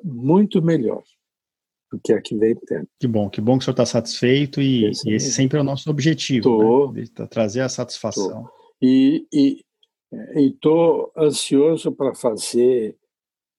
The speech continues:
Speaker 1: o mais rápido que eu puder, passar dessa pandemia, os meus exames, pra levar pra você, Giovanni,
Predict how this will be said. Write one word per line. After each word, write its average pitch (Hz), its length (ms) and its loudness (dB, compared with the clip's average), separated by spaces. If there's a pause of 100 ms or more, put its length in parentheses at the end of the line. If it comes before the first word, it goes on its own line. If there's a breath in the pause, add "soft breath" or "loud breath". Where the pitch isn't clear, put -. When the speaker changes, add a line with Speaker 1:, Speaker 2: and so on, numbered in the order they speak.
(120)
Speaker 1:
o 143 120 -12
mais 170 340 2
rápido 131 540 -2
que - 120 -2
eu 110 120 0
puder, 117 640 0
passar 117 380 -2
dessa 107 320 -2
pandemia, 107 840 0 (300 loud breath)
os 113 220 -2
meus 117 380 2
exames, 143 600 -2
pra 127 160 0
levar 127 440 2
pra 120 180 0
você, 107 520 2
Giovanni, - 520 -6